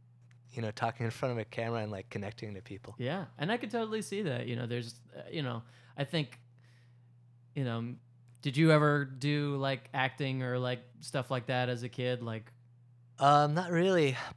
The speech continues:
Speaker 1: My mom says I was super extrovert as a, as a, like, a toddler, as
Speaker 2: Yeah.
Speaker 1: a young kid.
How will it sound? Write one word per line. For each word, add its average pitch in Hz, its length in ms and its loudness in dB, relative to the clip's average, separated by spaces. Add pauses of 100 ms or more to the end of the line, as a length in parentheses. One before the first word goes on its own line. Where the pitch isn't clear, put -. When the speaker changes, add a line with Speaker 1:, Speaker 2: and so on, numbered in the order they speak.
Speaker 1:
My 143 140 6
mom 170 240 6
says - 240 0
I 160 80 4
was 139 160 2
super 156 340 0
extrovert 123 520 0
as 104 200 -4
a, 104 260 -6
as 107 160 -8
a, 101 320 -8 (240)
like, 107 140 -10
a 101 60 -12
toddler, 104 500 -4
as 104 140 0
Speaker 2:
Yeah. 127 160 2
Speaker 1:
a - 300 -12
young 104 300 -6
kid. 107 320 -10